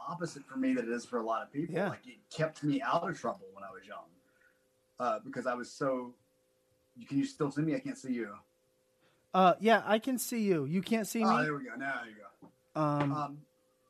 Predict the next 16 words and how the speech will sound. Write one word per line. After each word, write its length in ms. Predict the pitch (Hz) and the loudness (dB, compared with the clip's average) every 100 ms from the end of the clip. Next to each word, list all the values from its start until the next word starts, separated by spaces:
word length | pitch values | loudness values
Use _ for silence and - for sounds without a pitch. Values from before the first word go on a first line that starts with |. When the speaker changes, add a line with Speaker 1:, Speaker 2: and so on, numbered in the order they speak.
| - | -12
Speaker 1:
like, 140 | 185 170 | -10 -10
it, 100 | 208 | -10
it 120 | 190 | -10
kept 160 | 220 226 | -6 -4
me 100 | 208 | -4
out 60 | 214 | -6
of 80 | 247 | -4
trouble 240 | 156 - | -6 -6
when 120 | 107 110 | -8 -10
I 80 | |
was 180 | 95 - | -12 -14
young. 160 | 113 87 101 | -14 -14 -12
It 80 | 107 | -8
was, 220 | 113 110 | -8 -8
uh, 280 | 120 117 110 104 - - | -6 -4 -4 -10 -16 -16
because, 400 | 147 139 143 - | -10 -4 -4 -6